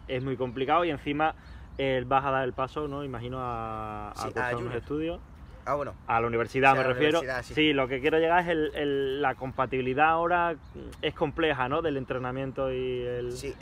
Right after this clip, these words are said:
Speaker 1: y el,
Speaker 2: no, la verdad
Speaker 1: y
Speaker 2: es que
Speaker 1: los
Speaker 2: sí, porque
Speaker 1: estudios.
Speaker 2: es como has dicho, un año muy difícil. Eh, segundo bachillerato, además también que tam-, vamos,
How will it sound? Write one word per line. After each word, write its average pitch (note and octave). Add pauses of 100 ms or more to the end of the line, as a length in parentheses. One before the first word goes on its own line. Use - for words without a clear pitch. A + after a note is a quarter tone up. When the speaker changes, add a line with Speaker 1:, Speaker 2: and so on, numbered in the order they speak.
Speaker 1:
y B2
el, B2
Speaker 2:
no, C3+ (160)
la A2+
verdad A2+
Speaker 1:
y B2+
Speaker 2:
es A#2
que A#2
Speaker 1:
los A#2+
Speaker 2:
sí, A2
porque A2+
Speaker 1:
estudios. A2+
Speaker 2:
es A2+
como C3
has A#2+
dicho, B2+
un G#2+
año A#2
muy B2
difícil. B2 (480)
Eh, A#2
segundo B2
bachillerato, B2
además A#2+
también B2
que A#2+
tam-, G#2
vamos, A#2+